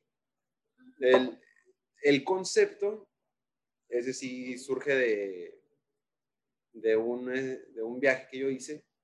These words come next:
Speaker 2: y que había un lugar donde vendían las pizzas así artesanal, al horno de piedra y,
Speaker 1: Ajá.
Speaker 2: y la cervecita y todo eso, y dije, "Bueno, pues esto no hay en Tijuana ahorita",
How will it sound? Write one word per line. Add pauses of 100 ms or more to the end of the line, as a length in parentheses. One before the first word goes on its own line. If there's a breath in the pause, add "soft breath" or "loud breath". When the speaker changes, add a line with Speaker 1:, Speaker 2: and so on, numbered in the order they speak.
(640)
Speaker 2:
y
que
había
un
lugar
donde
vendían
las
pizzas
así
artesanal,
al
horno
de
piedra
y, (220)
Speaker 1:
Ajá.
Speaker 2:
y
la
cervecita
y
todo
eso,
y
dije,
"Bueno, (100)
pues
esto
no
hay
en
Tijuana
ahorita",